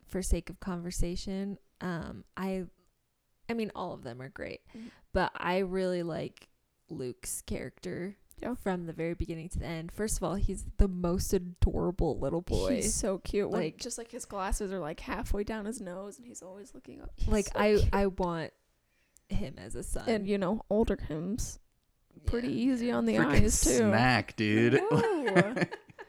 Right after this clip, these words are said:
Speaker 2: I remember seeing, like, an article, and it was like, "Surprise, the guy who plays Luke is hot." And I was like, "That's not a surprise to anyone."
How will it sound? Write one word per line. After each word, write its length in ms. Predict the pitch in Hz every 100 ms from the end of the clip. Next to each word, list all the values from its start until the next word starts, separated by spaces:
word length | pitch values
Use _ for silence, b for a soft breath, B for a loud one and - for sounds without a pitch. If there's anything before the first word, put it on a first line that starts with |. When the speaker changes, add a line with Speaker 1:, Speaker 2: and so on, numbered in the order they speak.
| _ -
Speaker 2:
I 80 |
remember 260 | 226 240 233
seeing, 260 | 226 226 202
like, 140 | 190
an 60 | 196
article, 440 | 175 185 - 175
and 80 | 170
it 40 |
was 120 | 190
like, 160 | 180 -
"Surprise, 800 | - 214 - 226 247 247 214 226
the 100 | 214
guy 280 | 226 226 247
who 100 | 233
plays 360 | - 208 202
Luke 420 | 185 202 226 240 -
is 160 | 185
hot." 380 | - 131 135 190
And 80 | 214
I 20 |
was 100 | 202
like, 220 | 202 - _
"That's 380 | 226 226 247 -
not 200 | 294 294
a 60 |
surprise 480 | 294 - - 294 -
to 180 | - -
anyone." 560 | - 370 - - -